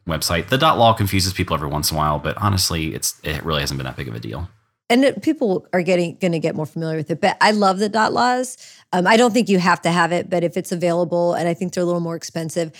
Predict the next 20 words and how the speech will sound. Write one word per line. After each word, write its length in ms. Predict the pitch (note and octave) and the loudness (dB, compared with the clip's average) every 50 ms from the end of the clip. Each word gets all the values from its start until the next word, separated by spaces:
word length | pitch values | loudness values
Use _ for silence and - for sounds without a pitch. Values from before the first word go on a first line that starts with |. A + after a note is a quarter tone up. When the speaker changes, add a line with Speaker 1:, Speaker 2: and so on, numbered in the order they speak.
| - - _ | -20 -2 _
Speaker 2:
I 100 | G#3+ A3+ | 2 4
just 180 | G#3+ B3+ - - | 4 2 0 0
think 180 | C#4+ C4+ A#3 | 0 2 2
it 100 | - - - | 2 0 0
makes 240 | F3 G3 - - | -2 -4 -2 -2
it, 60 | F3+ - | 0 0
I, 160 | D3 F3 - - _ _ | 2 0 -2 -4 _ _
I 140 | - F3 F3+ | 0 2 2
always 160 | F3+ G3 F#3+ | 2 0 0
say, 280 | - F#3 F3+ E3+ - - | 0 -2 -2 -2 -4 -6
make 300 | - E3+ F3 F#3+ G3 - | -4 -2 0 0 0 0
it 100 | G#3+ A2+ | -2 -2
easy 240 | E3 F3+ F#3 F3 F3+ | 0 -2 -2 -2 -4
to 140 | D#3 - F#3 | -4 -4 -2
remember, 440 | E3 E3+ D#3+ D#3+ D#3+ D#3+ D#3+ E3+ E3+ | -2 -2 -2 -2 -4 -4 -4 -4 -4
make 200 | D#3+ E3 D#3+ - | -2 -4 -4 -6
it 80 | D#3+ | -6
easy 240 | - D#3+ D3+ - - | -6 -6 -6 -8 -10
to 60 | - C3+ | -12 -14
spell. 440 | - - - F#3 F3+ F3 F3 - | -10 -2 0 2 2 2 2 0